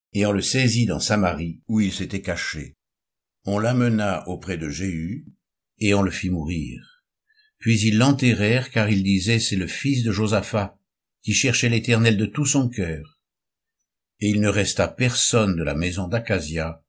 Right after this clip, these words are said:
qui soit en état de régner. Athalie, mère d'Akazia, voyant que son fils était mort,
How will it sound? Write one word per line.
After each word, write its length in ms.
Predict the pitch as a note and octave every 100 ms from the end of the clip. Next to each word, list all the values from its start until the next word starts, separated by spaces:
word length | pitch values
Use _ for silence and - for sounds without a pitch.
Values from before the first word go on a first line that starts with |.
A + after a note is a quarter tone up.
| _ _
qui 120 | - G#2+
soit 260 | A#2 G2
en 100 | F#2+
état 260 | E2 E2+ D#2+
de 60 |
régner. 600 | D2 D2 C2+ C#2 A#1+ - _ _ _ _ _ _ _ _ _ _ -
Athalie, 680 | G2+ - G2+ G#2+ E3+ F#3 _ _ _ -
mère 240 | G2 G2+ E2
d'Akazia, 760 | D#2+ - G2+ F#2 A#2+ C3+ - _ _ -
voyant 480 | D#2 G#2 G#2 G#2+ G2+
que 80 |
son 240 | G2 G#2+ F#2+
fils 260 | - A#2+
était 200 | F#2 G2
mort, 600 | F2 G#2 A2+ A#2+ A#2 _